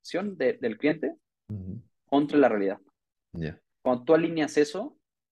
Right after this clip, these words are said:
Speaker 1: y tienes la misma foto, o sea, s-, sabes, con indicadores, etcétera, ahí es cuando llegas. Pero si tú no puedes alinear la foto con indicadores, un
Speaker 2: Ya.
Speaker 1: pedido te puede hacer demasiado ruido.
Speaker 2: Sí, sí, sí, sí, sí. Bueno, pero p-,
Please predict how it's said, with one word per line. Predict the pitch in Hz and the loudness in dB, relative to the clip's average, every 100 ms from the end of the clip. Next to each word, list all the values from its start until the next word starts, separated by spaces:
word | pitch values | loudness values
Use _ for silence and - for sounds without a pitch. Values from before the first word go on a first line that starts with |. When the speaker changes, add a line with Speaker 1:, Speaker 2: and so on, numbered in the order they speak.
| _ _ _ | _ _ _
Speaker 1:
y | 127 | -14
tienes | 120 139 139 | -4 -2 0
la | 120 | -2
misma | 127 147 151 139 | -2 -4 -2 -6
foto, | - 127 180 | -4 -6 -4
o | 262 - _ _ _ _ _ | -8 -10 _ _ _ _ _
sea, | 139 | -8
s-, | 127 131 - _ - 156 | -8 -10 -20 _ -16 -2
sabes, | 135 151 | 0 2
con | 120 | 0
indicadores, | 110 107 107 117 127 117 | 0 0 2 4 6 4
etcétera, | - 123 170 269 285 - | -2 0 0 0 -8 -4
ahí | 131 | -2
es | 139 | 0
cuando | 135 120 | 0 -2
llegas. | 113 104 - - _ _ - - _ - | -2 -4 -6 -18 _ _ -20 -20 _ 0
Pero | 139 | 0
si | 139 147 | 2 -2
tú | - | -2
no | 185 185 | 0 0
puedes | - 156 160 151 - - | 8 10 8 6 -10 -10
alinear | 123 120 117 120 127 | -6 -4 -4 -2 -2
la | 113 110 | -4 -4
foto | 127 120 120 | -4 -2 -2
con | 107 | -2
indicadores, | 107 104 107 123 165 233 - - _ - | -2 -2 4 6 6 2 -4 -18 _ -4
un | 143 147 | 0 0
Speaker 2:
Ya. | 139 | 4
Speaker 1:
pedido | 135 147 | 6 6
te | 143 | 6
puede | 110 120 | -2 0
hacer | 127 117 | 2 0
demasiado | 110 104 113 107 | 0 -4 -4 -4
ruido. | 98 - _ _ _ _ _ _ _ | -6 -10 _ _ _ _ _ _ _
Speaker 2:
Sí, | - 76 - | -12 -12 -12
sí, | - _ _ | -16 _ _
sí, | - - | -18 -16
sí, | - | -16
sí. | 76 | -10
Bueno, | 76 69 | -6 2
pero | 92 - - | 2 2 0
p-, | - | -10